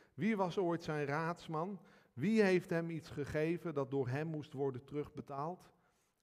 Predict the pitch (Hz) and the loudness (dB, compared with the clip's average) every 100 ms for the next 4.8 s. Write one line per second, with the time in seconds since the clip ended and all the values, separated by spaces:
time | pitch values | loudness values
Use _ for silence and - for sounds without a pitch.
0 | _ - 208 190 - 139 - 117 117 113 | _ 6 6 6 2 -2 -4 -8 -8 -10
1 | 104 107 - 104 95 - _ _ _ _ | -10 -14 -12 -12 -12 -18 _ _ _ _
2 | 202 214 190 - 151 - 135 131 127 - | 6 8 6 4 -2 -2 -4 -2 -6 -10
3 | 127 - 107 107 107 - - - - 220 | -14 -14 -14 -16 -20 -20 -20 -12 4 8
4 | 208 175 - 147 156 147 - - | 10 8 4 2 4 2 -6 -18